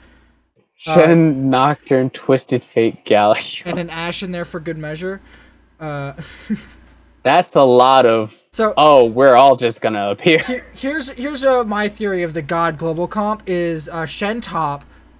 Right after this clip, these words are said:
Speaker 2: against Volibear, just because counterpick. Uh, Nocturne jungle,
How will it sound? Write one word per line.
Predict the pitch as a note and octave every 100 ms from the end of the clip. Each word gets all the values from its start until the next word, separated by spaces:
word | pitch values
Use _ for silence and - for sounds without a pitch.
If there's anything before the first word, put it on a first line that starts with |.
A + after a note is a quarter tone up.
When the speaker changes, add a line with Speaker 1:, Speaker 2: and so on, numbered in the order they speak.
| _
Speaker 2:
against | F3+ F3+ D#3+ D3
Volibear, | D3+ C#3 C3 C3 C3+
just | D#3 C#3+
because | D#3 D#3
counterpick. | - C#3 C3+ C#3+ C#3+ _ -
Uh, | E3+ E3 E3 E3 D3 - _ _ _ _ _ _
Nocturne | F3 F3+ G3+ G#3 B3+ A#3
jungle, | G3+ E3+ D3+ C#3 C3+